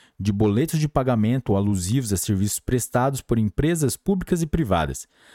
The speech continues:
A D I número três mil e oitenta e um do Rio de Janeiro, julgado em vinte e cinco de agosto de dois mil e vinte e três.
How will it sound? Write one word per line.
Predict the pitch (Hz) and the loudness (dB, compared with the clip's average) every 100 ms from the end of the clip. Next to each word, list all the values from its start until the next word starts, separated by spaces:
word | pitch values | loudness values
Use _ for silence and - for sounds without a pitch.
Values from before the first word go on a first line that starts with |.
| - - | -20 -6
A | 90 | -2
D | 95 104 | 2 2
I | |
número | 107 113 113 107 | 2 2 0 0
três | 113 113 98 | 0 0 0
mil | 110 151 131 | 0 2 0
e | |
oitenta | 104 107 107 | 0 -2 0
e | 147 127 | 0 2
um | 151 | 2
do | 165 | 2
Rio | 110 113 156 | 2 2 2
de | |
Janeiro, | 170 147 117 131 120 | 0 2 2 0 0
julgado | 73 73 90 92 | -2 -2 0 0
em | 92 | 0
vinte | 82 110 | 0 -2
e | - | -4
cinco | - - 175 | -4 -2 -2
de | - | 0
agosto | 120 113 110 | 0 0 0
de | |
dois | 104 92 | 0 0
mil | 95 143 | 0 0
e | |
vinte | 110 127 - | 0 -2 -4
e | 113 | -10
três. | - 69 - - | -8 -10 -10 -18